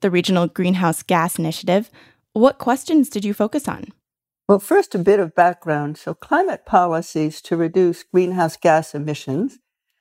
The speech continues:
Speaker 2: from fossil fuel combustion also reduce air pollutants like fine respirable particles that are termed P M two point five. Our research over more than twenty years following groups of pregnant mothers and their children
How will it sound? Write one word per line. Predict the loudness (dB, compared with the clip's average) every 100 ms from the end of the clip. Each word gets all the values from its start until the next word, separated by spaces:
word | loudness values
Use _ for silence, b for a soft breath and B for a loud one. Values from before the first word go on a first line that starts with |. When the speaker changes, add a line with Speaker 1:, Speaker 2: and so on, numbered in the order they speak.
| _
Speaker 2:
from | -4 -2 0
fossil | 2 2 0 -4
fuel | -2 -2
combustion | -4 0 0 0 -6 -4
also | -2 -2 -2 -2 -2
reduce | -2 -2 -4 0
air | 0 0
pollutants | -2 -2 -2 -4 -10 -12 -8 0
like | 0 0
fine | -2 2 2 0 -2
respirable | 0 0 0 -2 -2 -2
particles | 2 2 2 -4 -6 -6 -8 -6
that | 0
are | 0 0 -6 b b -2
termed | 2 2 0 -6 _
P | 0 2
M | 2 0 -6 -6
two | -4 -2
point | -2 -4 -2
five. | -2 -2 -4 -10 _ _ _ _ _ _ 0
Our | 0
research | 2 -2 0 0 2 2
over | 2 0
more | 0 -2
than | -2 -6
twenty | -6 -2 -2 -2 -4
years | -2 0 2 0 -2 -4
following | 0 2 2 0 -4 -2
groups | -2 -2 -4 -8
of | -4
pregnant | -2 0 -2 -2
mothers | -2 0 -2 -2
and | -6
their | -4 -6
children | -2 0 0 -2 -4 -8